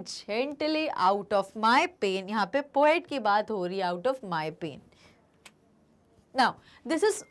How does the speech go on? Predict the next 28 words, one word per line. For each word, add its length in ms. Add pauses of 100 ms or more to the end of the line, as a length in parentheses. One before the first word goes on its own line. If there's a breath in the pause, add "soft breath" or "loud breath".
(140)
all 600
about 500 (100)
this 260 (120)
poem 340
कि 80
ये 240
पोम 340
पूरी 320
एंड 240
हो 200
गई 200
है 240 (300 loud breath)
कि, 160
अ, 260
अभी 220
हमने 240
क्या-क्या 320
देखा 300
इसमें 440
कि 140
finally 680
क्या 140
हुआ, 300
पोएम 600
स्टार्ट 720
होती 580
है 320
जब 220